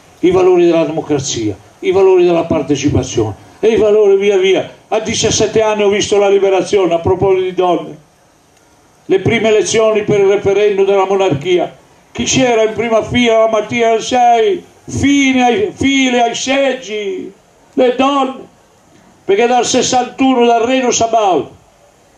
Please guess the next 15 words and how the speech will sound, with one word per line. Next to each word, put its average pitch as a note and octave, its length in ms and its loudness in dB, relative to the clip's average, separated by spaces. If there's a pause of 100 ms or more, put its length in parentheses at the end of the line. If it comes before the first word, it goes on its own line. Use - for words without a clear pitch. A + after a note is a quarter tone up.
(180)
poi B3+ 360 0
i A#3+ 60 -4
vent'anni B3 640 -2
di A#3+ 100 -4
fascismo, C4 760 -2 (420)
le A3 260 2
donne B3 400 0
non A3+ 180 2
avevano, A3+ 600 2 (540)
durante D#3+ 400 0
il D3+ 60 0
fascismo D3+ 440 -2
manco D3 340 -2
gli E3+ 60 0
uomini, A3 280 0